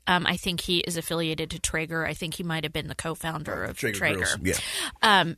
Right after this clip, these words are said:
Speaker 1: and they, they both do amazing work, but, I mean, this is great strategy. They get in front of this committee, and it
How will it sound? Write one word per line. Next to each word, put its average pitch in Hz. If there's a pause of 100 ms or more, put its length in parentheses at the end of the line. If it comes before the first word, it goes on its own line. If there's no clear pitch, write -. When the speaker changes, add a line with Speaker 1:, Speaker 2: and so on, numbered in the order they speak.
(160)
Speaker 1:
and 226
they, 233 (200)
they 427
both 330
do 226
amazing 180
work, 254
but, 202
I 202
mean, 214
this 339
is 359
great -
strategy. 226
They 190
get 214
in 214
front 202
of 170
this 170
committee, 202
and 185
it 247